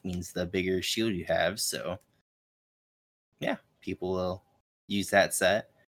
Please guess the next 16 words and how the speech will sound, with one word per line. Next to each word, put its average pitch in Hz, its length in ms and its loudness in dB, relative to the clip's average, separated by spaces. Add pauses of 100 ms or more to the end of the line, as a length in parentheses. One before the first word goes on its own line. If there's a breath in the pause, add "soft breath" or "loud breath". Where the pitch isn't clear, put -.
(340)
Typically, 107 420 0
they 98 200 4
look 98 240 0
for 98 120 0
the 90 300 2
jewelry 98 480 2
and 92 140 2
weapons 95 420 2
so 90 80 -2
they 85 160 -4
can - 120 -12
still 92 180 -2
have 90 160 -2
the 90 100 -6
five-piece 95 560 0
armor 98 360 -2